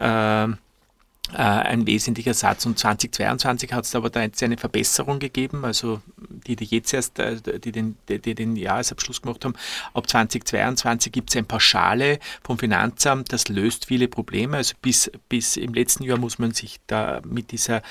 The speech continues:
mit, mit dieser Miete begnügen. Und jetzt, äh, gibt's da eine, eine Pauschale von tausendzweihundert Euro pro Jahr. Das heißt von hundert Euro pro Monat.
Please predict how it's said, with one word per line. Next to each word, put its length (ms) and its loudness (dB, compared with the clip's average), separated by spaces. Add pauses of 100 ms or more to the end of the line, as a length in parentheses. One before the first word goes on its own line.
(360)
mit, 280 -4
mit 280 0
dieser 400 2
Miete 400 0
begnügen. 480 -2
Und 160 -4
jetzt, 340 -2
äh, 720 2
gibt's 300 -4
da 80 4
eine, 320 4
eine 180 2
Pauschale 420 2
von 200 -2
tausendzweihundert 800 0
Euro 260 0
pro 220 -2
Jahr. 300 0
Das 160 0
heißt 180 -2
von 160 -2
hundert 400 0
Euro 300 -2
pro 180 -6
Monat. 480 2